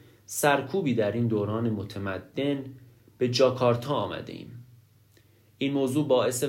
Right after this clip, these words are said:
وحشت او شد. تصور این که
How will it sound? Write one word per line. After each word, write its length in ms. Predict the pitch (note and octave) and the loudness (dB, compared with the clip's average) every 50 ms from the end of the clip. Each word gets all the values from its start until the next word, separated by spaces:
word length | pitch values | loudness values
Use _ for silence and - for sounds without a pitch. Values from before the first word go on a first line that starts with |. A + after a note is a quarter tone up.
| A#2+ | 0
وحشت 500 | B2 A#2 G#2+ G#2 - - - C3+ A#2+ - | 0 -2 -2 -2 -4 -4 -4 -4 -4 -4
او 160 | G#2 - F#2+ - | -6 -6 -8 -8
شد. 360 | - - - - - - - - _ _ _ _ - - | -8 -10 -10 -12 -14 -16 -20 -20 _ _ _ _ -8 -4
تصور 500 | D3+ D#3 D#3+ D#3+ C#3+ C3+ B2 C#3 C3+ C3 | -2 0 2 2 2 2 2 0 -2 -2
این 200 | B2+ C3 C3+ A#2 | -2 -4 -8 -6
که 380 | - C3+ B2+ B2 A#2+ A#2+ - | -2 0 0 2 0 0 -4